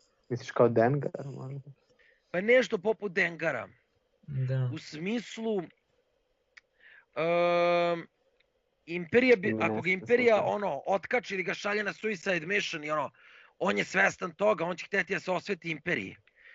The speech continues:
Speaker 2: Znači, on će gledati, on se neće vratiti Bad Batchu sigurno, zato što ima više ponosa od toga. Ali isto tako neće se ni vratiti Imperiji koja ga je šutnula. Jer znaš kako, kako je ono bio u fazonu Salty, kao, „They don't leave,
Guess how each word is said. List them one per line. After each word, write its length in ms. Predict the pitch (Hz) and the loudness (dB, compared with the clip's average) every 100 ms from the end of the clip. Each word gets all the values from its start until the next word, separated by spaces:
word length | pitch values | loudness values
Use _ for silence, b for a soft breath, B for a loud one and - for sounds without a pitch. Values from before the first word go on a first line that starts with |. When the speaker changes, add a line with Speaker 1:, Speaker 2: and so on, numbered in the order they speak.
| B B B - | B B B -10
Speaker 2:
Znači, 260 | 170 180 | -4 -2
on 100 | 190 | 0
će 140 | 180 202 | -2 0
gledati, 580 | 160 196 226 185 214 214 | 4 6 6 4 -2 -4
on 120 | 202 | -4
se 140 | 190 | -2
neće 300 | 190 233 - | 0 0 0
vratiti 400 | 170 170 156 165 | 0 0 0 -8
Bad 220 | 160 170 143 | -6 -6 -2
Batchu 280 | 170 160 | -2 -2
sigurno, 600 | 143 - 170 123 110 107 - _ _ b b - | -8 -10 -8 -8 -10 -12 -16 _ _ b b -8
zato 200 | 165 180 | -6 -6
što 160 | - | -4
ima 120 | 202 190 | -2 0
više 280 | 185 196 | -2 -2
ponosa 460 | 165 190 190 170 135 | -2 -2 -2 -2 -6
od 140 | 127 | -6
toga. 440 | - 143 131 104 92 B B B B B B _ | -6 -4 -2 -4 -10 B B B B B B _
Ali 260 | 147 147 202 | 0 2 2
isto 220 | 196 233 | 0 -2
tako 600 | - 214 208 - 226 220 - | 2 4 4 0 -2 -2 -2
neće 260 | 190 175 | -4 -4
se 120 | - 190 | -4 0
ni 80 | |
vratiti 420 | 180 175 185 175 185 | 4 2 0 -6 -6
Imperiji 380 | 160 180 160 | -2 0 0
koja 240 | - 151 147 | 0 0 2
ga 100 | 151 | 2
je 80 | 143 | 0
šutnula. 480 | 151 123 123 110 110 _ _ _ _ _ b b b - | -4 -10 -8 -8 -8 _ _ _ _ _ b b b -6
Jer 100 | 156 | -2
znaš 180 | 185 190 | 0 2
kako, 260 | 226 202 170 | 2 2 0
kako 240 | 220 - 208 | 0 2 2
je 40 | |
ono 120 | 202 | 0
bio 160 | 180 202 | 0 -2
u 40 | |
fazonu 340 | 170 175 196 180 | -2 -2 -2 -2
Salty, 420 | - 196 165 165 | 0 0 0 -2
kao, 320 | 185 160 120 | 0 0 0
„They 160 | - 170 | -2 0
don't 260 | 185 170 170 | 0 0 0
leave, 240 | 180 | 0